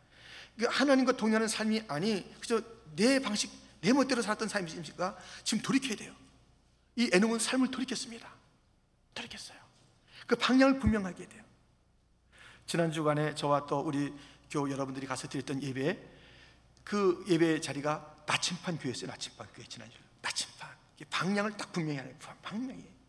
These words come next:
아, 정말 방향이 분명한 교회더라고요. 분명한 방향. 이 삶이요, 이 방향이 분명해야 돼요. 이것저것 아니, 딱 예수님 방향, 하나님 방향이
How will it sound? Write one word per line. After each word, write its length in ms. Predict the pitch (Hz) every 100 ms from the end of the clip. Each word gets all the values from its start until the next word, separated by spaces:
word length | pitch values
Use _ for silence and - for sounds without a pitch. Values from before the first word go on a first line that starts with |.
| _ _
아, 60 | - - -
정말 220 | - 226 226
방향이 480 | - 294 285 285 285
분명한 440 | - 220 269 220 - - -
교회더라고요. 520 | 156 143 - - - - _ _ _
분명한 460 | - 311 330 262 269
방향. 240 | - - - _ _ _ _ _ _ _ _ _ - - -
이 80 | 185
삶이요, 580 | 165 - 214 165 170 175 - - - -
이 100 | 208
방향이 480 | - 185 214 226 226
분명해야 440 | - 240 262 -
돼요. 140 | - - -
이것저것 360 | 220 302 - -
아니, 120 | 165 -
딱 180 | - - 180
예수님 400 | 190 220 262 214
방향, 400 | 165 175 170 -
하나님 260 | - 294 254
방향이 320 | 202 202